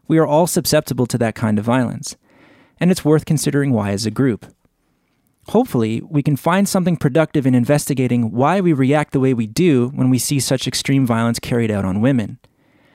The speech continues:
And we can carefully consider our own limitations in understanding that violence.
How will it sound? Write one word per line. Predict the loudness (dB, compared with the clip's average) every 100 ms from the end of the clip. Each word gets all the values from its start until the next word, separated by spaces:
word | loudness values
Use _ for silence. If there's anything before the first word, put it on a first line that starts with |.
| _ _ -4
And | 0
we | 0
can | 0
carefully | 0 0 0 0
consider | 0 0 2 4 4
our | 2
own | 0 2
limitations | 4 2 0 -2 0 2
in | 2 2
understanding | 0 0 0 0 2
that | 2 0
violence. | -6 -8 -14 -14 -16